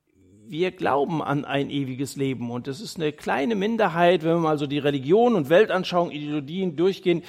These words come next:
die sagen, es ist wirklich alles aus. Es gibt die unterschiedlichsten Vorstellungen,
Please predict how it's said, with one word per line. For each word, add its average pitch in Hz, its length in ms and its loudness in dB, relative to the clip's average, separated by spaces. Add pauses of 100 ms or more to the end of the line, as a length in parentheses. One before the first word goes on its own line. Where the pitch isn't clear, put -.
(220)
die 160 260 0
sagen, 156 400 2
es 147 240 -6
ist 160 240 -6
wirklich 156 480 -6
alles 131 320 -4
aus. 180 560 0
Es - 320 -8
gibt 208 320 -8
die 156 100 -6
unterschiedlichsten 151 1120 -6
Vorstellungen, 135 1000 -2